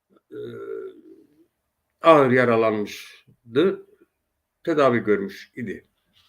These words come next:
Şimdi, e, bu Mevlüde Genç Hanım beş evladını kaybetmesine rağmen bir insanlık abidesi olarak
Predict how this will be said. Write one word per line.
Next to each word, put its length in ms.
Şimdi, 380
e, 340
bu 520
Mevlüde 520
Genç 340
Hanım 460
beş 560
evladını 840
kaybetmesine 840
rağmen 580
bir 220
insanlık 600
abidesi 640
olarak 460